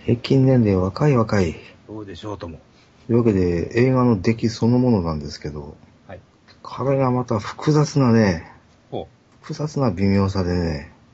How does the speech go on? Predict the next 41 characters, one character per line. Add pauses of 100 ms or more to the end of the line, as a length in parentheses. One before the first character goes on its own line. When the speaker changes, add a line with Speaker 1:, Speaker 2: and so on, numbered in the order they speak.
(220)
Speaker 1:
な
ん
せ
ね、
も
う
ひ
ね
く
れ
す
ぎ。 (540)
Speaker 2:
あ
あ。 (880)
Speaker 1:
も
う
最
初
の
テ
レ
ビ
シ
リ
ー
ズ
の (180)
構
成、 (460)
ま
あ、
そ
の
ま
ま
な
ぞ
っ
て
る
も